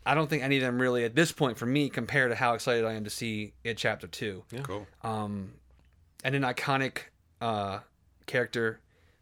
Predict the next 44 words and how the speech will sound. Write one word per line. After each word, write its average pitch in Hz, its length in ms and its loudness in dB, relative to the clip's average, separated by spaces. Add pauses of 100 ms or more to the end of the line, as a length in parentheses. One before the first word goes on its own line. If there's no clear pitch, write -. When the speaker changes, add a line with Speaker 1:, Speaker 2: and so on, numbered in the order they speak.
Speaker 1:
Pennywise, 120 480 0
finally 117 300 2
brought 110 240 2
to 104 40 -8
the 104 120 -6
screen 110 420 -2
in, 117 100 -4
in 120 160 -2
a 120 60 2
great 120 180 2
performance. 113 640 -4 (100)
Speaker 3:
Yeah. 82 100 -4 (140)
Speaker 1:
An 127 80 0
interesting 139 400 2
take 131 240 0
on 123 100 0
the 117 60 -4
character. 123 560 0
And, 110 320 -2
uh, 101 300 -2 (1400)
the 156 80 6
more 185 240 10
you 185 140 4
watch 151 320 6
the 190 80 4
movie, 190 320 2
kinda 190 300 2
like 160 480 2 (580)
some 143 200 0
other 143 140 6
films 147 320 2
that 139 80 4
we've 131 140 -2
talked 143 220 2
about 135 260 4
and 127 420 0
m-, 123 100 -6
that 131 160 2
may 131 200 2
be 131 160 0
on 131 120 0
some 123 200 -2
lists, 131 280 0
like, 120 300 0